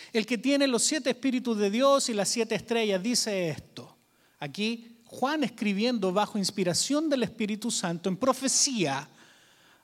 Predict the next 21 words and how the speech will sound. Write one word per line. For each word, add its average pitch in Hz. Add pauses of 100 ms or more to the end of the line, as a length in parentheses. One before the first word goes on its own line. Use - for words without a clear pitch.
(140)
a 175
la, 156
esta -
carta 190
a 156
la 151
iglesia 165
de 156
Sardis. 135 (320)
Le 180
dice, 196 (200)
"Yo 220
conozco 302
tus - (120)
obras, 247 (240)
que 277
tienes 302
nombre 226
de 247
que 277
vives 262